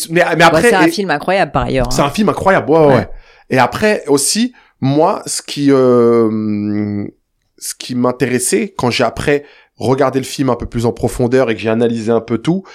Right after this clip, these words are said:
Speaker 1: c'était, euh, les codes, euh, au niveau des personnages que, que je retrouvais, en fait, dans mon quartier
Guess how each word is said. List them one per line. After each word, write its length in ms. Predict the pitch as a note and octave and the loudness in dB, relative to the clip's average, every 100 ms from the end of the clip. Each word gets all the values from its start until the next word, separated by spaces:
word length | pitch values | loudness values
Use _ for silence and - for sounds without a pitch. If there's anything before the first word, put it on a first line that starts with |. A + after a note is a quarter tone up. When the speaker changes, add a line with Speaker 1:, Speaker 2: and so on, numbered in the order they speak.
| - - - | -20 -16 -6
Speaker 1:
c'était, 400 | - B2+ D#3 D3 | -4 0 2 4
euh, 160 | A#2+ | 4
les 220 | A2+ B2 B2 | 4 0 -2
codes, 460 | F#3 F#3+ A#2+ - _ _ _ _ _ _ - | -2 -2 -2 -10 _ _ _ _ _ _ -2
euh, 1000 | A2 G#2 G#2 G#2+ G#2 G#2 G#2 G2 G2+ F#2+ - _ _ _ _ - | 2 2 4 4 4 4 2 0 -2 -4 -6 _ _ _ _ -2
au 120 | B2+ | 0
niveau 260 | B2+ B2 | 2 2
des 120 | B2 A2+ | 0 -2
personnages 840 | D#3+ - - C#3+ E3+ F3+ B2 - - - - | -4 -4 -2 0 0 0 -2 -10 -16 -20 -4
que, 300 | C3 A#2+ A#2 | 0 0 0
que 160 | - | -2
je 120 | A#2 G#2 | -2 0
retrouvais, 420 | C#3+ - E3 F3 | -2 -2 -2 -2
en 100 | C#3 | -2
fait, 260 | - E3 | -2 -2
dans 100 | C3 | -2
mon 100 | A#2+ | -4
quartier 460 | A#2 A#2+ - A2 - | -4 -8 -8 -10 -12